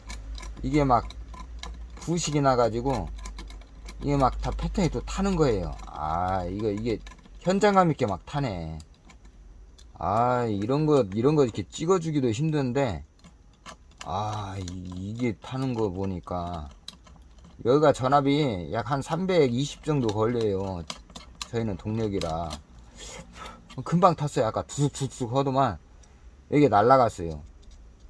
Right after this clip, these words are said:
그러면서 이게 멈추더라고요. 이게, 이게 만약에, 어, 모다가 안 멈-, 이게 뭐,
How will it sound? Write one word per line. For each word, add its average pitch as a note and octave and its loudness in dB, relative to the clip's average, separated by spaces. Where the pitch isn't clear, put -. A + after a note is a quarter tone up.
그러면서 F3 6
이게 B2+ 6
멈추더라고요. G#2 4
이게, D#3 4
이게 D#3+ 4
만약에, D#3 6
어, A2+ 2
모다가 C3+ 8
안 D3 6
멈-, F#3+ 6
이게 F3 6
뭐, D3+ 4